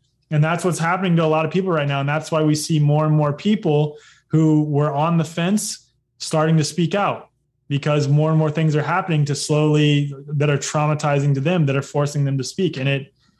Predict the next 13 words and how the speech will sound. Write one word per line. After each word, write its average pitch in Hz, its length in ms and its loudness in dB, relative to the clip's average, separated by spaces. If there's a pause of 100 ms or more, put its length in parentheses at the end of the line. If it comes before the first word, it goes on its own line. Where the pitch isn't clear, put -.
(380)
I 143 60 2
mean, 151 160 4
shit, 139 400 0
it 139 100 2
is 160 320 2
a 151 60 0
beautiful 165 560 2
thing 175 280 2
to 156 60 4
witness 151 480 0
so 160 180 0
many 160 180 4
people, 147 600 -2